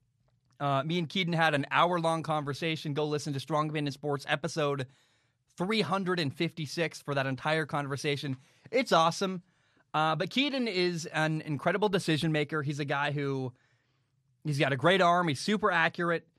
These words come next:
But his best ability is his decision making and his discipline. He plays like a fifteen-year N F L vet. When you watch Kedon Slovis make decisions, you go, "Wow." And there's moments where he doesn't fall for the bait.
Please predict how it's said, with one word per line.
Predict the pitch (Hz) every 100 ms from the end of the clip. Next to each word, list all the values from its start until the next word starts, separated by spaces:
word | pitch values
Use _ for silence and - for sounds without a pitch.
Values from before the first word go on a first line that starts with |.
| _ _ _ -
But | 180
his | 147
best | 156 247 254
ability | 254 180 196 185 160 139
is | 147 139
his | 135 143 131
decision | 143 127 208 180 170
making | 135 120 120 113
and | - 131 135
his | 127 131
discipline. | 165 170 170 135 135 104 104 _ _ -
He | 180
plays | - 220 262 196
like | 185
a | 151
fifteen-year | - 202 - 214 190 175 165 160 156
N | 151
F | 139
L | 135
vet. | 123 123
When | 135
you |
watch | 139 160 190 -
Kedon | 202 180
Slovis | 165 165 156 151
make | 147 151 131 _ _ _ _
decisions, | 165 - 185 160 131 123
you | 143
go, | 139 123 117 _ _ _ _ _ _ _ _ _ _ -
"Wow." | 147 156 156 139 113 110
And | 175
there's | 190 180
moments | 170 254 285 208
where | 196
he | 185
doesn't | 202 214
fall | 190
for | 185 143
the |
bait. | 127 220 214